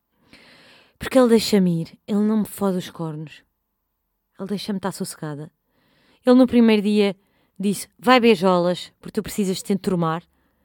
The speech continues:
Ahm, diz-me para eu ficar mais uma noite. E hoje eu vou ter uma saída que se calhar vai ser médio agressivo, porque é a despedida da Mé.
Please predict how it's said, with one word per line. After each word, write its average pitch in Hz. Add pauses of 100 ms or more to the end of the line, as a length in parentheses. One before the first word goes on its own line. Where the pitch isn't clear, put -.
(1080)
Ahm, 220 (1400)
diz-me 262
para 214
eu -
ficar 220
mais 208
uma 190
noite. 170 (1500)
E 233
hoje 208
eu 180
vou 185
ter 180
uma 175
saída 165
que -
se -
calhar 160
vai 151
ser 151
médio 147
agressivo, 180 (300)
porque -
é -
a -
despedida -
da 107
Mé. 113